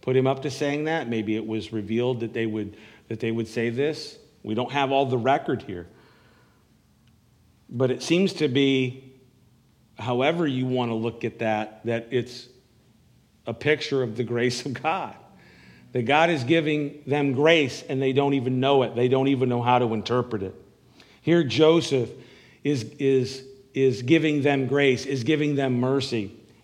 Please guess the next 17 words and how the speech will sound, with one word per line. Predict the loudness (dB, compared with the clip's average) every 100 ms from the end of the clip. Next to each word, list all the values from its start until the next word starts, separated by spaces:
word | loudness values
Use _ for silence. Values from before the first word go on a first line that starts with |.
| -4
and | 0 2
they | 4
don't | 4 2
even | 2 0 0
know | 0 0 -2 -8 -20 -20 _ _ _
how | 0 2 2 -2 -8 -18 -10
to | 0 2 2 -2
interpret | -6 -4 -2 -2 -2 -8
it. | -10 -18 _ _ _ _ _ _ _ -6
So | 2 4 4 0 -8 -20 -20 _ _ _ _ _
this | 0 2
is | -4 -6 -16 -14
what's | -4 -4
happening. | 0 0 0 -4 -10
So | 0 2
when | 4 4 4
Joseph | 6 6 4 0